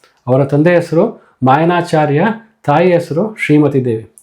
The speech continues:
ಅವರಿಗೆ ಎರಡು ಜನ ಸಹೋದರಿದ್ದರು, ಒಬ್ಬಳು ಸಹೋದರಿ ಇದ್ದರು. ತಮ್ಮಂದಿರ ಹೆಸರು ಸಾಯನ ಮತ್ತು ಭೋಗನಾಥ ಅಂತ, ತಂಗಿಯ ಹೆಸರು ಸಿಂಗಳ ಅಥವಾ ಸಿಂಗಾಂಬಿಕೆ.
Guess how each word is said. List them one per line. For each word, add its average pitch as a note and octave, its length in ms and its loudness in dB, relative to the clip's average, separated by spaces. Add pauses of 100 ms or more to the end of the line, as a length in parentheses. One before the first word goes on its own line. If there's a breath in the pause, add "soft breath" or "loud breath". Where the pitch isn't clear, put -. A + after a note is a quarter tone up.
ಅವರಿಗೆ D3+ 760 -2
ಎರಡು D3 260 2
ಜನ F#3 200 2
ಸಹೋದರಿದ್ದರು, C#3+ 1040 -2
ಒಬ್ಬಳು D3+ 540 0 (100)
ಸಹೋದರಿ C#3+ 440 0
ಇದ್ದರು. A#2 300 -12 (240 soft breath)
ತಮ್ಮಂದಿರ G3 440 2
ಹೆಸರು E3+ 520 -2 (160)
ಸಾಯನ E3+ 400 0
ಮತ್ತು E3+ 420 -2 (160)
ಭೋಗನಾಥ D3 580 0
ಅಂತ, A2 240 -8 (580 soft breath)
ತಂಗಿಯ E3+ 320 2
ಹೆಸರು E3+ 560 -2 (140)
ಸಿಂಗಳ E3+ 240 4
ಅಥವಾ D#3+ 280 0
ಸಿಂಗಾಂಬಿಕೆ. C3 680 -6